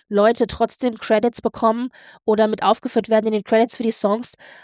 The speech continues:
auch wenn sie da nicht mitgeschrieben haben. Also ich meine, wenn wir uns Beyoncé angucken, die hat irgendwie bei drei Viertel ihrer Songs Credit-Rechte mit drinne,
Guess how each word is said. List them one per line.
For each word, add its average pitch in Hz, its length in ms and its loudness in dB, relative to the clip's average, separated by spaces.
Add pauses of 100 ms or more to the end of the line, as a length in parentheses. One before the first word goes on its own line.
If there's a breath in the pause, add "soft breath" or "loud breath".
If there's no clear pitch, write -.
auch 220 180 -2
wenn 214 160 0
sie 226 60 -2
da 220 80 2
nicht 214 160 -4
mitgeschrieben 202 580 -2
haben. 185 160 -2
Also 196 140 -2
ich - 80 -12
meine, 214 160 2
wenn 214 100 0
wir 220 80 0
uns 214 160 -4
Beyoncé 214 360 0
angucken, 208 420 -2 (320 loud breath)
die 208 80 -2
hat 214 160 2
irgendwie 226 280 0
bei 208 120 2
drei 214 200 2
Viertel 233 220 0
ihrer 226 180 2
Songs 220 380 -2
Credit-Rechte 240 1200 -2
mit 233 180 -4
drinne, 247 340 -2